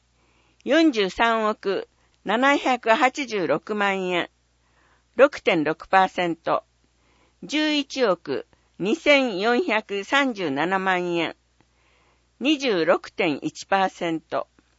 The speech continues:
九千七百五十円。道路、街路、公園の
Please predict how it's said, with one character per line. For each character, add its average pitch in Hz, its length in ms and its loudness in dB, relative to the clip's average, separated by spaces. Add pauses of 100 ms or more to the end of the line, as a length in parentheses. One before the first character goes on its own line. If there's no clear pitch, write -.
(840)
九 311 180 2
千 277 320 2
七 240 240 2
百 220 300 -4
五 190 120 0
十 214 260 -6
円。 151 220 -6 (1400)
道 262 300 8
路、 196 320 2 (140)
街 240 320 0
路、 135 300 0 (140)
公 262 280 6
園 240 280 4
の 214 240 -2